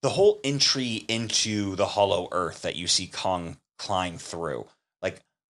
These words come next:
they're in the fucking Arctic. Do you know how much getting the girders there to build the fucking framework of all of this shit to get into the Hollow Earth would have c-, taken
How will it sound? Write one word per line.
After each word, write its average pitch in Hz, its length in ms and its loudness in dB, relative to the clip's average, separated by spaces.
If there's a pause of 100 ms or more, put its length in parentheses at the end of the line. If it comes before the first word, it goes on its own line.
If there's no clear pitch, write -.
they're 170 180 4
in 294 120 -4
the 98 100 -2
fucking - 580 0 (160)
Arctic. - 460 0 (200)
Do - 80 -6
you 208 80 -2
know 247 60 -2
how 294 80 2
much - 320 0
getting 147 380 2
the 135 80 4
girders 117 640 0
there 160 400 2 (160)
to 143 120 2
build 113 440 0
the 127 100 2
fucking 120 540 -2
framework 135 760 2
of 120 140 0
all 110 260 2
of - 140 0
this 123 100 0
shit - 480 2 (200)
to - 80 -8
get 110 320 -4
into 113 200 -4
the 104 60 0
Hollow 101 480 4
Earth 107 320 -2
would 92 240 -4
have 107 100 -2 (100)
c-, - 100 -16 (120)
taken 151 480 -6